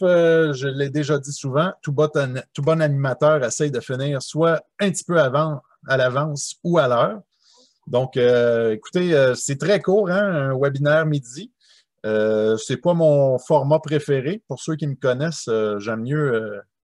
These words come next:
être dans le dialogue que dans le monologue. Mais bon, un webinaire à midi appelle à ça. Donc, je vous remercie de votre présence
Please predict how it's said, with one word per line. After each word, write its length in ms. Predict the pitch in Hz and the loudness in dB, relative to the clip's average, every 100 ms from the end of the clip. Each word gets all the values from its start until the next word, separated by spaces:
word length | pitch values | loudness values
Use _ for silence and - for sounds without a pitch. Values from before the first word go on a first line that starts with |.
| _ _ - | _ _ -6
être 180 | 120 120 | -6 -4
dans 120 | 127 | -4
le 80 | 123 | -4
dialogue 560 | 110 131 120 127 151 131 | -4 0 2 2 -2 -4
que 100 | - | -8
dans 200 | 110 113 | -4 -4
le 60 | 113 | -2
monologue. 560 | 113 123 113 107 160 160 - _ - _ _ | -4 -2 -4 -4 -6 -8 -18 _ -20 _ _
Mais 140 | 104 101 | -6 -2
bon, 220 | 107 101 | -2 -4
un 140 | 98 | -6
webinaire 560 | 104 117 110 123 127 113 | -4 -6 -4 -2 0 -2
à 60 | |
midi 320 | 107 113 104 127 | -4 -10 -10 -8
appelle 300 | 120 117 113 | -6 -4 -4
à 100 | - | -6
ça. 220 | - 151 | -8 -6
Donc, 180 | 135 120 | -6 -6
je 80 | |
vous 80 | 123 | -6
remercie 400 | 127 156 143 - | -4 -4 -4 -4
de 60 | 185 | -4
votre 180 | 160 - | -6 -4
présence 760 | 143 139 147 208 202 - - | -4 -2 -2 -4 -10 -18 -18